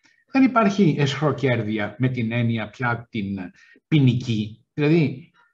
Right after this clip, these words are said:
οι ανανεώσιμες πηγές, οι οποίες από το χρηματιστήριο, ή ο λιγνίτης ακόμα, εισπράττει παραπάνω, είναι νόμιμος. Δεν έκανε κάτι, δεν εξαπάτησε κανέναν. Έτσι, αυτή η λέξη, λοιπόν, εσχροκέρδεια, δημιουργεί, ε, πρόβλημα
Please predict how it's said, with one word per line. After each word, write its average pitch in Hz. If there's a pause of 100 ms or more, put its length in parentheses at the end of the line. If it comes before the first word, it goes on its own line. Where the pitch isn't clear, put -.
(100)
οι 147
ανανεώσιμες 180
πηγές, 151
οι 135
οποίες 156
από 156
το -
χρηματιστήριο, 123 (400)
ή 214
ο 226
λιγνίτης 208
ακόμα, 107
εισπράττει 160 (420)
παραπάνω, 131
είναι 233
νόμιμος. 190 (200)
Δεν 247
έκανε 196
κάτι, 135 (520)
δεν 226
εξαπάτησε 143
κανέναν. 107
Έτσι, 147
αυτή 131
η 190
λέξη, 185
λοιπόν, 165
εσχροκέρδεια, 143 (300)
δημιουργεί, 135
ε, 143
πρόβλημα 139